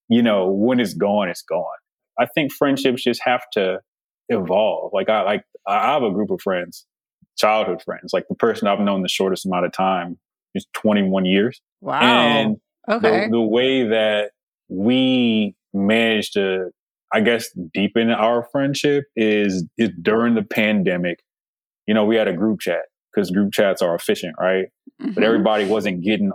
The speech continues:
Speaker 1: all the messages 'cause, you know, everybody don't have an iPhone. So it's like, okay, it was a
Speaker 2: <laughs>
Speaker 1: workaround
Speaker 2: Yeah.
Speaker 1: for this. My friend had the ingenuity to be like, "Okay, I'm gonna start a Slack channel," but, like, only if, like, it, that functions as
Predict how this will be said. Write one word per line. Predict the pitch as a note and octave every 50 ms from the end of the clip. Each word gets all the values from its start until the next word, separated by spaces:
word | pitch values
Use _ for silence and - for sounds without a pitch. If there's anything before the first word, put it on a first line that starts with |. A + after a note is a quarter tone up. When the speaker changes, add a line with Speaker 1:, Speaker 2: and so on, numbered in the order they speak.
| -
Speaker 1:
all | - G#2 G#2+ G2+
the | F2 E2+
messages | E2+ F2+ F#2+ - - A#2+ G#2+ A2+ B2 B2+ C3 B2 - - -
'cause, | - G2 F#2+ F#2+
you | G#2+
know, | A2 G2+ F#2+ F#2+
everybody | E3+ F2+ G2 G2+ G2+ F#2 F#2+ G2 G2+ G2+
don't | G2 F#2+ G2
have | G2 F2+
an | F2
iPhone. | E2 E2+ F2+ G2 G2+ - A#2 A#2 A#2+ A#2+ B2
So | - - F#2
it's | F#2 -
like, | F#2 F#2+
okay, | G#2+ A2+ - - F#2 F2+
it | F#2 -
was | - G#2
a |
Speaker 2:
<laughs> |
Speaker 1:
workaround | G2 F#2+ - - - - F2
Speaker 2:
Yeah. | - C4 - G#3 F#3
Speaker 1:
for | - F3+
this. | D#2 - - - _ _ _ _ _ _ _ - A2 - - - -
My | G#2+ A2+
friend | A2 A#2 B2+ B2+ B2+ B2 A#2+ A#2 A2
had | A#2 A2 G#2 G#2
the | A#2 A#2+
ingenuity | A#2 G2+ G#2 G2+ A2 A2 G#2+ G#2
to | F#2
be | G#2
like, | G2+ G2 F#2 - -
"Okay, | G#2+ G#2+ - - G2+
I'm | G2
gonna | G2+ G#2 G2
start | - - G2+ G2
a | F#2 F2
Slack | - - - F#2 F#2+ G2 -
channel," | - A2+ A2+ A#2 A#2 A#2 - _ _ _ _ _ _
but, | A2 G2+ B2+ B2+
like, | A#2+ A2+ A2 G#2+ - -
only | A#2 A#2 A#2 A#2 A#2+ A#2
if, | A2+ G#2+ - -
like, | A2 A2 G#2+ -
it, | A2+ G2+
that | A#2+ A2+ G#2 - -
functions | A#2+ A#2+ A#2 A#2 A#2+ G#2+ G2 - - _ _ -
as | A2 A2+ A2+ A2 G#2+ G#2 G2 F2+ F2+